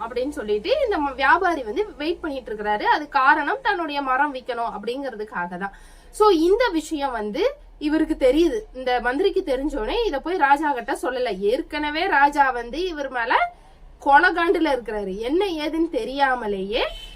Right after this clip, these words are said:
இவரை, இவனை பார்த்தாலே எனக்கு கொல்லணும் போல இருக்கு அப்படின்னு சொல்லுது,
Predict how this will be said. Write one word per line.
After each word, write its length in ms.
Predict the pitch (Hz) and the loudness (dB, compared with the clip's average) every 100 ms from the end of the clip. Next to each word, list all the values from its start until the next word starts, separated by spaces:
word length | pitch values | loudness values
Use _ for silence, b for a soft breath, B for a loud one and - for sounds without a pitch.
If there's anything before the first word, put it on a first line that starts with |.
| B | B
இவரை, 300 | 339 370 330 | 0 2 0
இவனை 300 | 294 285 277 | -2 -2 0
பார்த்தாலே 540 | 330 359 453 381 381 415 | 4 4 4 4 4 2
எனக்கு 220 | 339 294 | 0 -4
கொல்லணும் 460 | - 285 339 339 302 | -6 -2 0 0 0
போல 220 | 302 302 | 0 0
இருக்கு 280 | 262 277 247 | -2 -2 -2
அப்படின்னு 380 | 208 247 320 392 | -2 -2 -2 -2
சொல்லுது, 480 | 311 220 208 190 196 | -6 -2 0 0 -4